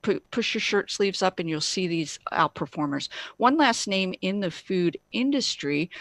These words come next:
because wholesale food is an area that is really, again, withstanding this current chaos and volatility. This is U S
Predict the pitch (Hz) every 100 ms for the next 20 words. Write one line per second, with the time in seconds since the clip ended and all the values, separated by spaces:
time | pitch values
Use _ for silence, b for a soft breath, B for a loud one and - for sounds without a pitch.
0 | B - - 180 - - 220 254 277 -
1 | 160 143 - 160 143 143 147 143 - 175
2 | 170 175 - 160 - 175 170 170 156 151
3 | 147 139 160 156 190 220 170 - 143 175
4 | 165 143 139 - 175 170 180 156 147 B
5 | B 156 - - 175 165 - - 165 160
6 | 156 - - - 175 - 139 147 143 -
7 | 190 170 143 143 B B B 254 294 330
8 | 247 - 160 202 226 - 175 -